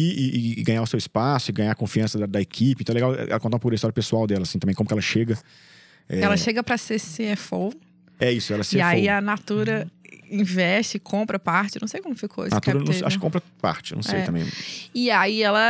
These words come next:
Speaker 2: ela tem que fazer esse, esse, esse merge aí, né? Tem que juntar o, as duas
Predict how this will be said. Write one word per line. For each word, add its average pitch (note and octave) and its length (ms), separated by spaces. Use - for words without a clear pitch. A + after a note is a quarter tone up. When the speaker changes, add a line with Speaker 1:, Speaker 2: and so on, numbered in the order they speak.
Speaker 2:
ela G3+ 220
tem G#3 160
que - 80
fazer G#3+ 300
esse, G#3+ 320
esse, A3 640
esse A3 240
merge G3+ 440
aí, D#3 140
né? D3+ 160
Tem F3 160
que G3 100
juntar G#3 800
o, F#3+ 220
as F#3+ 200
duas G#3 360